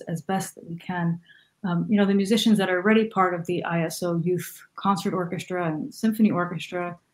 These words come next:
and of course part of the U I S Orchestra, I think they're at, you know, a distinct advantage. Um, not only do they have the good fortune, most of them, to take individual lessons on their instrument, uh, but they get to play together with other people, um, in an ensemble. And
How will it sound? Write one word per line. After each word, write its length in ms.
and 120
of 140
course 280
part 220
of 60
the 80
U 100
I 100
S 160
Orchestra, 600
I 120
think 200
they're 140
at, 300
you 100
know, 140
a 60
distinct 420
advantage. 800
Um, 360
not 260
only 200
do 80
they 100
have 200
the 60
good 200
fortune, 360
most 220
of 60
them, 140
to 120
take 220
individual 480
lessons 580
on 140
their 120
instrument, 480
uh, 80
but 160
they 80
get 180
to 60
play 220
together 360
with 220
other 180
people, 500
um, 300
in 120
an 80
ensemble. 760
And 320